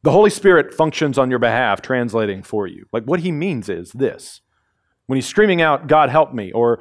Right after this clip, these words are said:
when he's, when she's yelling, "Oh my gosh, I can't take another day," the Holy Spirit groans on your behalf.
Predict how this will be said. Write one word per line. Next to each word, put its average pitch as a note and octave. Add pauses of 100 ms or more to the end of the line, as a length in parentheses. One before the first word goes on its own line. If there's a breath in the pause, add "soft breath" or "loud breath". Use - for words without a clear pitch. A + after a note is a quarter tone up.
(120 loud breath)
when C3+
he's, C3
when D3
she's F3+
yelling, D#3
"Oh D#3
my D#3+
gosh, C#3+
I C3
can't C#3
take C#3
another A#2+
day," C3 (1000)
the B2
Holy D3
Spirit C3+
groans A2+
on G2
your G2
behalf. G#2